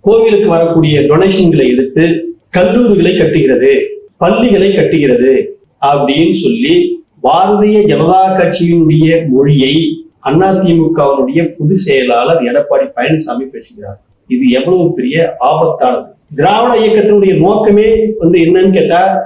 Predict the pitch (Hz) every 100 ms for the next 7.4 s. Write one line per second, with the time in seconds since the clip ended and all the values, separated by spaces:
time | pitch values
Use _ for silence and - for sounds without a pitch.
0 | - - 170 202 202 - 156 143 160 185
1 | 185 - _ - 185 208 214 214 196 165
2 | 131 - - 147 170 156 156 175 165 139
3 | 147 180 185 180 - - 170 214 214 202
4 | - 190 208 190 170 156 135 123 - 160
5 | 180 196 143 156 190 196 196 190 190 202
6 | 196 160 165 190 170 160 165 190 190 160
7 | 147 135 143 131